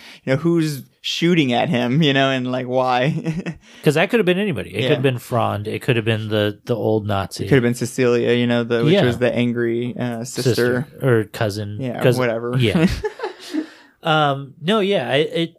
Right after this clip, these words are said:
Speaker 2: it's, I th-, I really liked it. And I was worried that Henrik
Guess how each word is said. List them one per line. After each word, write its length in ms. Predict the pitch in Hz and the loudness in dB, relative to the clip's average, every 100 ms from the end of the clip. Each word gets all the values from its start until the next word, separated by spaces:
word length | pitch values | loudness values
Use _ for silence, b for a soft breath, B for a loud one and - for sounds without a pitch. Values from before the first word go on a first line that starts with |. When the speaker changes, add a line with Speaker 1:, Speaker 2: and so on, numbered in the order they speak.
| - | -6
Speaker 2:
it's, 460 | 175 - - - - _ - | -4 -2 -6 -14 -20 _ -4
I 140 | 170 | -2
th-, 140 | - - | -2 -2
I 140 | 143 | 0
really 320 | 165 165 156 | 2 2 0
liked 260 | 139 131 - | 2 0 -2
it. 160 | 101 - - | -10 -12 -6
And 300 | 160 151 143 | -2 0 -2
I 200 | 135 143 | -2 0
was 220 | 156 139 | 0 0
worried 680 | 131 131 135 131 120 117 117 | -2 0 2 2 0 -2 -4
that 180 | 117 110 | -6 -6
Henrik 480 | - 127 110 104 | -4 -2 -2 -6